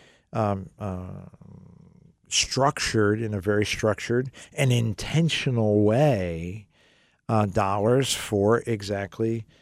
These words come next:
what you're describing for college and, and education.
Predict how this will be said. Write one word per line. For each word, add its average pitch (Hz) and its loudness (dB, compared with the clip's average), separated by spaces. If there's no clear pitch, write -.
what 107 -2
you're 104 -4
describing 113 -4
for 95 -10
college 92 -10
and, 101 -10
and 101 -6
education. 110 -4